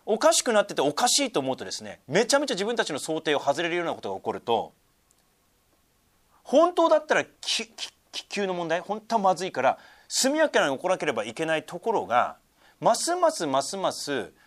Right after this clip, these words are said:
無視して、なんか、あの、えっと、なんだっけ、頭隠して尻隠さずじゃないけれども、現実を見ないで、自分のことをやっていってしまうんですよね。あともう一つの問題は、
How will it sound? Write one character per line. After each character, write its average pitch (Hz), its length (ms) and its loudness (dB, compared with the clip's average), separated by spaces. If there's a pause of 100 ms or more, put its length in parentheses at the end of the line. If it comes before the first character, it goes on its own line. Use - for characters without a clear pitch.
無 208 180 0
視 147 160 -2
し - 140 -6
て、 113 340 -2 (1000)
な 139 80 -4
ん - 20 -6
か、 123 80 2
あ 110 40 2
の、 98 460 -10 (460)
え 117 100 -12
っ - 40 -10
と、 95 360 -18 (1120)
な 117 80 -16
ん - 40 -18
だ - 40 -20
っ - 20 -20
け、 - 140 -20
頭 131 280 -2
隠 - 140 -14
し - 40 -12
て 98 80 -10
尻 123 160 -6
隠 - 160 -14
さ - 140 -8
ず 95 60 -12
じ 92 60 -10
ゃ 85 40 -10
な 85 80 -14
い - 40 -18
け - 80 -20
れ 87 60 -18
ど - 80 -20
も、 113 260 -8 (160)
現 214 220 2
実 196 220 -2
を - 20 -2
見 175 160 0
な 190 140 4
い 87 120 -6
で、 107 340 -2 (560)
自 131 240 -6
分 165 200 -2
の 165 100 -2
こ 156 160 -8
と 147 180 -6
を 95 60 -10
や 95 100 -12
っ - 40 -18
て - 100 -16
い - 40 -14
っ - 20 -20
て - 100 -18
し - 120 -10
ま - 80 -20
う - 20 -20
ん - 20 -20
で - 80 -20
す - 60 -20
よ - 80 -20
ね。 143 100 -20 (800)
あ 202 100 2
と 196 80 -2
も 226 140 0
う - 20 0
一 294 140 -2
つ - 100 -6
の 143 340 -4
問 127 160 -6
題 104 160 -2
は、 98 240 -4